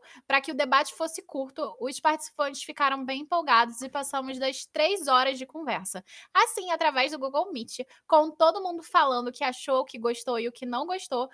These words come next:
comentamos principalmente como a sociedade de Fahrenheit quatro cinco um pode ter muito a ver com a nossa sociedade de hoje.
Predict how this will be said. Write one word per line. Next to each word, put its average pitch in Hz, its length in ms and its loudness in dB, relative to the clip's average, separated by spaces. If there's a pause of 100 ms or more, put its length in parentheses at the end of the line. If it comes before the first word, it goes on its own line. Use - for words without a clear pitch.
(160)
comentamos 349 540 2
principalmente 392 760 -4
como 262 200 -6
a 262 40 -4
sociedade 226 600 -2
de 226 120 -8
Fahrenheit 294 680 -4
quatro 202 240 -2
cinco 233 240 -8
um 269 120 -8 (280)
pode 359 240 4
ter 370 160 0
muito 320 260 -6
a 370 80 0
ver 285 200 -2
com - 120 0
a 311 60 2
nossa 262 240 -4
sociedade 240 680 -2
de 294 220 -6
hoje. 170 340 -6